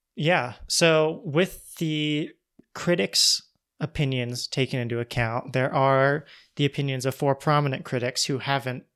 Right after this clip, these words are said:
been considered yet, and that's us. Uh, we rank all of our movies, uh, compared to all the others we've seen as part of this podcast.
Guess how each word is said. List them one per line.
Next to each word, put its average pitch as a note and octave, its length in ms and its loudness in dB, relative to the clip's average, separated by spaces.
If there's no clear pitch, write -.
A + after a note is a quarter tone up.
been A2+ 200 -6
considered A2+ 460 -6
yet, A2+ 320 -6
and D3 100 -2
that's F3+ 180 4
us. D#3 360 2
Uh, C#3 340 2
we D#3+ 300 0
rank E3 340 0
all D#3 220 6
of D#3 80 4
our E3 120 6
movies, C#3+ 640 2
uh, A#2+ 460 0
compared C3 320 -2
to B2+ 80 -2
all B2+ 140 2
the B2+ 100 2
others B2+ 280 -2
we've C3+ 140 -6
seen B2+ 240 0
as B2 80 -6
part B2+ 180 -2
of B2 60 -2
this C3 120 -2
podcast. C3 760 -4